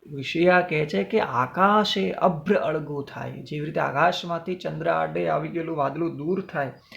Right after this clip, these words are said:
અને જેમ ચંદ્રનું બિંબ, એટલે કે ચંદ્ર પોતે દે-, દેખાય, એવી રીતે અત્યારે એ ચંદ્રહાસ દેખાઈ રહ્યો છે. "સુવદન અંબુજ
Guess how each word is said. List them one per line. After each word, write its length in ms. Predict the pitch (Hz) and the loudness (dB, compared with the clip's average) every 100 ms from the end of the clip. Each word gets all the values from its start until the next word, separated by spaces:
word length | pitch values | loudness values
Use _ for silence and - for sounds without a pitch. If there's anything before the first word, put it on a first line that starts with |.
| - - - _ - | -20 -20 -20 _ -2
અને 120 | 165 | 0
જેમ 160 | 190 185 | 2 0
ચંદ્રનું 600 | - 170 180 185 156 147 | 0 -2 0 0 0 2
બિંબ, 340 | 240 240 147 | 4 4 2
એટલે 680 | 127 _ _ _ _ _ 180 | -2 _ _ _ _ _ -8
કે 100 | 185 | -4
ચંદ્ર 260 | - 160 165 | -4 -2 -2
પોતે 300 | 165 160 165 | 0 0 0
દે-, 420 | 151 165 - - | 0 -4 -6 -8
દેખાય, 720 | 165 156 165 - 196 180 135 - - _ _ _ _ - | -2 -2 -2 0 4 4 2 -6 -14 _ _ _ _ -8
એવી 340 | 156 190 226 185 | 0 2 4 0
રીતે 320 | 147 - 139 | -2 -2 -4
અત્યારે 720 | 127 - 135 127 120 156 _ _ _ | -4 -6 -4 -4 -6 -12 _ _ _
એ 80 | - | -12
ચંદ્રહાસ 600 | 127 131 120 123 127 127 - - _ _ _ _ - | -8 -6 -4 -4 -4 -4 -10 -18 _ _ _ _ -8
દેખાઈ 300 | 123 120 113 | -8 -2 -4
રહ્યો 240 | 104 101 - | -4 -10 -14
છે. 200 | - - _ _ _ _ _ - - | -18 -20 _ _ _ _ _ -14 -4
"સુવદન 440 | 165 143 143 175 | -2 2 4 4
અંબુજ 680 | 180 - 156 156 156 214 | 2 0 -2 0 4 4